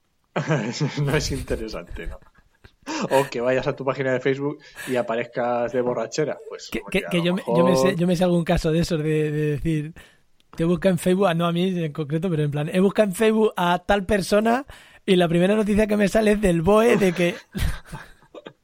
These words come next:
Speaker 1: Sí,
Speaker 2: que yo me
Speaker 1: además es
Speaker 2: descojonaba cuando me lo contaron, pero, pero es verdad
Speaker 1: Además,
Speaker 2: que
Speaker 1: esas cosas, esas cosas tendremos que... Algún día tendremos que tratarlo porque es complicado.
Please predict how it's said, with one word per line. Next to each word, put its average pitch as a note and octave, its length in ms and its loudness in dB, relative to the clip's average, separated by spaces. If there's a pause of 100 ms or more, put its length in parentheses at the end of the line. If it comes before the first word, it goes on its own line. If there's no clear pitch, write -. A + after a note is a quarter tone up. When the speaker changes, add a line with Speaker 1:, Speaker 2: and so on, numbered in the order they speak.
(560)
Speaker 1:
Sí, G#4+ 140 0
Speaker 2:
que C3+ 100 2
yo - 60 4
me G3+ 80 4
Speaker 1:
además A3+ 160 2
es G#3+ 60 0
Speaker 2:
descojonaba G3 500 2
cuando G3 180 2
me F#3+ 80 2
lo F3+ 100 4
contaron, F3 460 0
pero, E3 380 0 (100)
pero D#3 240 0
es E3 60 4
verdad F3 160 4
Speaker 1:
Además, F3 160 2
Speaker 2:
que D#3 40 0
Speaker 1:
esas F3 180 0
cosas, E3 600 0 (100)
esas D3+ 240 -4
cosas F3 240 0
tendremos D#3+ 320 0
que... D3+ 520 0
Algún A#2+ 280 -2
día D#3+ 140 2
tendremos D3+ 360 -2
que D3+ 100 -4
tratarlo C#3+ 520 -2
porque B2 280 -6
es - 100 -10
complicado. C#3+ 500 -4